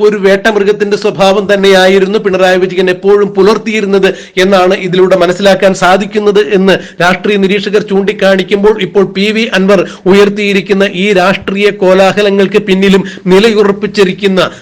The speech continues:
അതീവ ശക്തിമാനായ ആ ശക്തി കേന്ദ്രം പിണറായി വിജയൻ തന്നെയാണ് എന്നുള്ളതാണ് മനസ്സിലാക്കാൻ സാധിക്കുന്നത്.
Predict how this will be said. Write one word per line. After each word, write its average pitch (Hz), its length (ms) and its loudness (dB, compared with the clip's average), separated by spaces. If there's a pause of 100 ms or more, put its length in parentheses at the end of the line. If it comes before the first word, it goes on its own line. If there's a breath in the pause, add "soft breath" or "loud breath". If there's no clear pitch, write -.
(100)
അതീവ 208 480 0
ശക്തിമാനായ 190 840 2 (280)
ആ - 20 0 (200)
ശക്തി 185 340 -2
കേന്ദ്രം 190 400 0
പിണറായി 190 480 2
വിജയൻ 180 260 -4 (140)
തന്നെയാണ് 190 520 2 (140)
എന്നുള്ളതാണ് 175 540 2 (240 loud breath)
മനസ്സിലാക്കാൻ 175 580 2
സാധിക്കുന്നത്. 156 600 -2